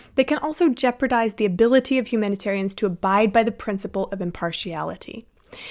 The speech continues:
They can reduce our understanding and control of the different criteria that come into play in the assessment of needs,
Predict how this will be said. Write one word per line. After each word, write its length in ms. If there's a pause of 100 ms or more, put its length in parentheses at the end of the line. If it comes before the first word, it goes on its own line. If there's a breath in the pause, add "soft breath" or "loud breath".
(440 loud breath)
They 120
can 160
reduce 460
our 140
understanding 840
and 140
control 640
of 120
the 80
different 360
criteria 640
that 160
come 200
into 200
play 400
in 100
the 120
assessment 480
of 100
needs, 420